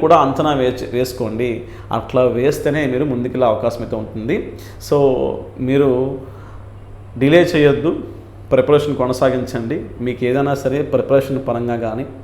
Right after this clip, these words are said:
మోటివేషన్ పరంగా కానీ, మెంటర్‌షిప్ పరంగా కానీ ఏమైనా డౌట్ ఉన్నట్లయితే నా నంబర్ కాంటాక్ట్ చేయండి. నా నంబర్ నైన్ సెవెన్ జీరో ఫోర్ సిక్స్ సెవెన్ జీరో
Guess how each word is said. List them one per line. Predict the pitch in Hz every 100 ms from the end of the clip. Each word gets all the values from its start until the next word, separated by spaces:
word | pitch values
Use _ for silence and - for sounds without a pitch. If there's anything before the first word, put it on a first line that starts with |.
| - - - - - - - 107
మోటివేషన్ | - 127 131 131 131
పరంగా | 120 123 120
కానీ, | 113 131 - - - - 131
మెంటర్‌షిప్ | 165 202 - 160 -
పరంగా | 127 123 120
కానీ | 113 127 - - -
ఏమైనా | 123 127 120
డౌట్ | 117 120
ఉన్నట్లయితే | 131 131 113 110 180 240 - -
నా | 120
నంబర్ | 117 127 135
కాంటాక్ట్ | 117 117 127 -
చేయండి. | 120 123 156
నా | 135
నంబర్ | 131 170 - - - - -
నైన్ | 107 120 -
సెవెన్ | 127 123
జీరో | - 127 127 -
ఫోర్ | - - -
సిక్స్ | 123 - 135
సెవెన్ | 127 123
జీరో | - 143